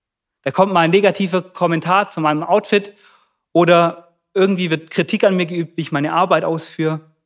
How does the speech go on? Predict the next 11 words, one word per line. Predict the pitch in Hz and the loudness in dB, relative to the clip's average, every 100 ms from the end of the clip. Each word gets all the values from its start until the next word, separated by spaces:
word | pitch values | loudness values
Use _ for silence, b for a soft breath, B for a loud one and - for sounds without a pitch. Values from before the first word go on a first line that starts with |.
| _ _ _ | _ _ _
Und | 135 | -8
schon | - 170 | -4 -2
ist | 185 | -2
es | 160 180 | -4 -2
aus | 185 180 | -2 -2
mit | 135 | -4
dem | 135 | -4
inneren | 143 139 127 | -4 -4 -4
Frieden. | 113 - 123 117 107 _ _ _ _ _ _ _ _ _ _ _ _ _ _ _ _ _ _ | -8 -8 -8 -10 -14 _ _ _ _ _ _ _ _ _ _ _ _ _ _ _ _ _ _
Jesus | - 160 185 | -6 -4 -4
sagt, | - 160 165 - - | 0 0 0 -12 -20